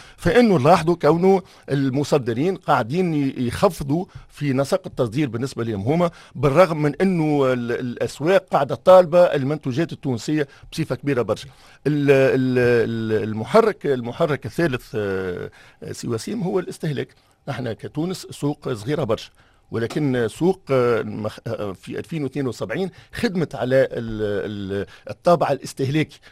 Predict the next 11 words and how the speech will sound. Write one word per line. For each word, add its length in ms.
لدرجة 400
إنه 260
الشركات 560
اللي 120
وقتها 280
مو-، 220
موجودة 460
وقتها، 380
ils 40
l'ont 260
encouragé 600